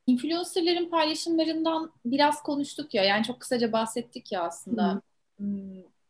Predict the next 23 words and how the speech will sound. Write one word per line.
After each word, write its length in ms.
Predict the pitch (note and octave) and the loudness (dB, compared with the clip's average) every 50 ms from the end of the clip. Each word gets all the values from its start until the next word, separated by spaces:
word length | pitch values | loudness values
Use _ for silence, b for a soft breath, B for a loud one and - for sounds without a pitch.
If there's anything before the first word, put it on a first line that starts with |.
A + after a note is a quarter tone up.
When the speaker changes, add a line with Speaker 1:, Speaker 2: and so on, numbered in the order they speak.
| _ _ _ - | _ _ _ -2
Speaker 1:
hani 160 | A#3 A3 A3 | 0 0 0
şimdi 200 | - B3 B3 A#3+ | 2 2 0 2
çok 220 | - C4+ C4 - - | 2 -2 -2 2 4
arka 340 | A3 A3+ A#3 A#3 - B3+ | 6 6 6 4 2 2
arkaya 340 | A#3 A3+ A3+ A#3 A#3+ A3+ A3 | 2 2 2 0 0 0 2
herkes 400 | A#3 A3+ A3 - - A3 - - | 0 0 -2 -4 -8 -10 -6 -4
deneyimle 680 | - G#3 G#3 G#3 G#3+ G#3+ G#3+ G#3+ G#3 G#3 G#3 G#3+ - - | -4 -4 -2 -2 -2 -2 -4 -2 -2 0 -2 -2 -2 -4
yazmaya 540 | G3+ G3 F#3+ F#3+ F#3+ G3 F#3+ F#3+ F#3+ F#3 - | -2 -2 -2 -2 -4 -6 -6 -6 -6 -4 -4
başladı 600 | F#3 F3+ F#3+ - - - F#3+ F#3 F#3 F#3+ F#3 F#3+ F#3 - - _ _ _ | -4 -4 -4 -6 -6 -6 -6 -4 -2 -2 -4 -4 -6 -10 -16 _ _ _
falan 280 | - F#3 F3 E3+ F3+ - | -8 -6 -6 -6 -8 -10
filan. 200 | - A#3 B3+ D#4+ - _ B B B B B B B B B B B _ _ | -12 -12 -12 -12 -14 _ B B B B B B B B B B B _ _
Yani 280 | - D4+ D#4+ E4 D#4+ D#4+ - _ _ _ _ _ _ _ _ | 4 6 6 6 2 -2 -8 _ _ _ _ _ _ _ _
hani 340 | C#4+ C#4 C#4 B3 B3+ - _ _ | 2 2 2 2 -2 -6 _ _
sen 240 | - - E4+ E4+ F#4 | -6 -2 0 0 0
nasıl 200 | F4+ F4 E4 D4+ | 0 -2 -2 -2
görüyorsun 440 | E4 D#4 D#4 D#4+ D#4 D#4 - D#4+ C#4+ | 0 0 2 0 -2 -2 -4 -4 -2
bilmiyorum. 480 | D#4 D#4 D#4 D4 C4+ C4 C4 D4 C#4 | -2 0 0 0 0 2 2 2 2
Ben 180 | C4+ C4 C4+ C4+ | 2 2 0 0
kendi 440 | - C#4 C4+ C4+ B3+ C#4 B3+ - _ | 0 0 0 2 0 0 -2 -2 _
bakışımı 420 | A#3+ B3+ B3+ - - - C4+ C4+ C4 | -6 -6 -6 -6 -4 -2 0 0 0
söyleyeyim 600 | - - C4 B3 B3 B3 B3 B3 B3 B3 B3 A#3 | 2 2 4 4 4 4 4 4 4 4 6 6
ve 140 | A#3 A3+ - | 4 2 2
üzerine 560 | A#3 G#3+ A#3+ A#3 A3+ A#3+ A#3+ A#3+ A#3 A#3+ | 0 2 2 4 6 6 6 6 4 0